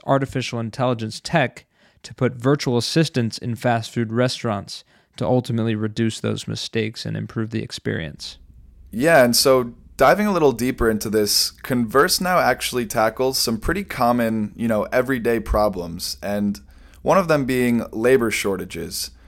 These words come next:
Speaker 2: So companies right now are facing historic hiring challenges amidst the Great Resignation, while consumer demand continues to surge. And the solution offered by Converse Now is their Voice A I platform,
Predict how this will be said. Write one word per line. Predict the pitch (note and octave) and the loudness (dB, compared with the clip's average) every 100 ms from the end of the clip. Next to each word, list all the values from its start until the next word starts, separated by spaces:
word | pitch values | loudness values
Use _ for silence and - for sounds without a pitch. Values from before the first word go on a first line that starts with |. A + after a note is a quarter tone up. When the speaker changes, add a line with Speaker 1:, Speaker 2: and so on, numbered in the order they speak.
| - - | -20 -18
Speaker 2:
So | - - A#2 | -6 2 2
companies | A2 C#3+ D#3+ F3+ F3+ E3 | 2 2 2 0 -2 2
right | E3 | 2
now | D3+ E3 E3+ - | 2 0 0 0
are | A#2+ | -2
facing | G#2+ B2 A#2+ A#2+ A#2 | 0 0 0 0 -2
historic | A2+ G#2+ - D3 D#3 D3+ D3 | -2 -2 2 6 6 6 2
hiring | - A#2+ A#2+ A#2 G2+ | -2 4 4 4 0
challenges | G2+ G#2 F#2+ F#2 F#2 F2 F2 - | -2 -2 -2 -4 -6 -8 -8 -6
amidst | A2+ A2+ G#2+ - - | -2 0 -2 -6 -8
the | A2 | -8
Great | G2+ A#2+ C3+ | -2 2 4
Resignation, | C3 B2+ A#2+ G#2+ G#2+ G#2+ - E2+ F2+ - | 4 2 2 -2 -2 -2 -4 -8 -10 -4
while | - A#2+ | 4 4
consumer | C3 B2 - E3+ | 4 0 0 2
demand | D#3 C#3 B2 A#2 G#2 | 2 2 4 4 2
continues | - G#2 B2 A#2+ A#2 | -2 -2 0 0 0
to | - G2+ | -2 -2
surge. | - F#2+ D#2+ - - - - - - - - | 0 0 -2 -8 -12 -14 -20 -20 -20 -18 -6
And | G#2 A2 | -2 0
the | A2 | 0
solution | - B2+ F#3+ G3 B2+ A#2+ | 0 4 2 4 2 2
offered | G2 A2+ A#2+ G#2 | 2 2 0 2
by | G#2+ G#2 G2+ G2+ - - | 4 4 4 0 -4 -6
Converse | G#2+ G#2 G#2+ - | 0 2 2 2
Now | B2 B2+ G#2 A2+ - - - | 2 4 2 0 -12 -20 -10
is | - G#2+ | -6 0
their | A#2 | 2
Voice | A2 B2 E3+ E3 - | 4 4 4 2 0
A | A#2+ A#2+ | 4 6
I | A2+ | 4
platform, | A2+ - G#2 - - D#2+ F#2+ | 2 2 2 0 -6 -8 -10